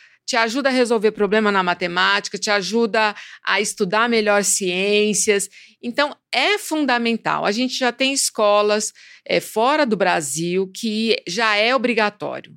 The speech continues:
Aqui no Brasil ainda não é obrigatório, mas as escolas particulares, maior parte delas, é, já oferecem e a gente vê a diferença. E aí, pra tentar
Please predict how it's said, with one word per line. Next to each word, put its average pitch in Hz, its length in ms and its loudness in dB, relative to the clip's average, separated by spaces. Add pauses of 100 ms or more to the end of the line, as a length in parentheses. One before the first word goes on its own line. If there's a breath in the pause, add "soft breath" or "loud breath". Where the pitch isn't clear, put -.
Aqui 202 360 -4
no 285 120 -2
Brasil 180 760 -2
ainda 202 320 0
não 240 240 -2
é 214 240 2
obrigatório, 170 880 0 (340 loud breath)
mas 196 200 0
as 208 100 0
escolas 208 460 -2
particulares, 190 1120 -2 (400 loud breath)
maior 277 480 2
parte 190 520 0
delas, 170 720 0 (120)
é, 196 120 0
já 220 260 0
oferecem 214 920 0 (120)
e 202 140 0
a 202 40 4
gente 214 280 0
vê 185 120 2
a 190 60 4
diferença. 170 760 -2 (920 loud breath)
E 277 80 0
aí, 311 160 2
pra 311 160 0
tentar 302 480 -2